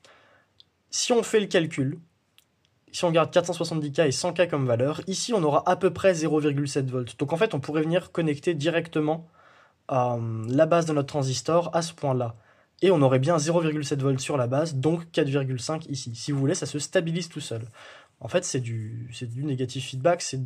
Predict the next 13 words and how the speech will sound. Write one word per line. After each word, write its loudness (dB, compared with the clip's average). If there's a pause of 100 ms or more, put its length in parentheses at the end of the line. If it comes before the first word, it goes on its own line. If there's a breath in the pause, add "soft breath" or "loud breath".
(160)
un, -4
un -6
système -4
de -4
retour -2
qui -12
permet -4
de -2
polariser 2
en 0
plus -10
le -4
transistor. -8